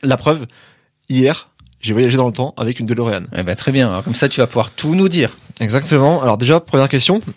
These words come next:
Speaker 1: est-ce que tu sais combien de DeLorean D M C on compte dans ce bas monde ? Environ, hein.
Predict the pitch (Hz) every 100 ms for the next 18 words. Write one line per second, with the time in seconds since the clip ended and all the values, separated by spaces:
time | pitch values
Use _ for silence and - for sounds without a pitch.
0 | - 143 - 190 156 - 190 226 _ _
1 | - - 156 175 180 123 160 165 165 151
2 | 135 131 - 190 127 120 175 139 127 123
3 | 120 123 113 98 117 139 147 127 92